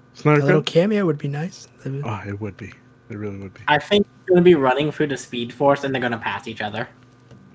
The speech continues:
Speaker 2: That implies that they get to shoot
Speaker 1: Okay.
Speaker 2: any new stuff, and there's just not finish what Zack already shot, 'cause covid has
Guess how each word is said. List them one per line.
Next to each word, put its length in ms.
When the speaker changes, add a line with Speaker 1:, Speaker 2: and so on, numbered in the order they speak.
Speaker 2:
That 160
implies 340
that 140
they 100
get 140
to 100
shoot 220
Speaker 1:
Okay. 80
Speaker 2:
any 220
new 160
stuff, 420
and 140
there's 200
just 300
not 220
finish 500
what 160
Zack 260
already 220
shot, 420
'cause 200
covid 380
has 140